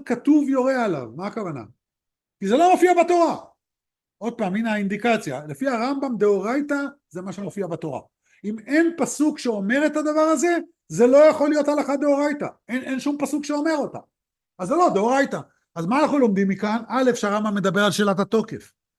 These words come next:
דאורייתא מול דרבנן, ולא על שאלת המקור. ב', מה הקריטריון? הקריטריון הוא האם זה כתוב בתורה. עכשיו זו נקודה מאוד מעניינת, שימו לב. לכאורה זה סותר, שתי המסקנות האלה שאנחנו רואים פה. למה?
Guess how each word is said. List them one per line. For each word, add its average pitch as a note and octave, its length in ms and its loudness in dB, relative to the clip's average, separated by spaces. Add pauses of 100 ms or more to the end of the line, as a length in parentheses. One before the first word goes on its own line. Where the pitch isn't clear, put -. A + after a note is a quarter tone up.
(220)
דאורייתא G#3+ 340 0
מול G#3+ 140 0
דרבנן, G3+ 560 -2
ולא G#3 160 0
על A#3+ 60 2
שאלת F3+ 280 -6
המקור. C3+ 380 -14 (640)
ב', F#3 100 4 (640)
מה A#3+ 220 0
הקריטריון? B3+ 920 2 (800)
הקריטריון A#3 600 2
הוא D#4 120 4
האם C#4 120 4
זה B3+ 120 -4
כתוב A#3 360 -4
בתורה. F3+ 400 -4 (240)
עכשיו C#4 180 0
זו D4+ 160 0
נקודה B3 280 -4
מאוד G#3+ 220 -6
מעניינת, F#3+ 440 -4
שימו F#3+ 220 -4
לב. E3+ 140 -2 (580)
לכאורה G#3+ 300 -6
זה C4 80 -6
סותר, A3 340 -4 (420)
שתי E3+ 100 -14
המסקנות D#3 460 -10
האלה C#3 140 -8
שאנחנו C3+ 320 -12
רואים B2 220 -12
פה. A2+ 160 -20 (640)
למה? C#3+ 360 -8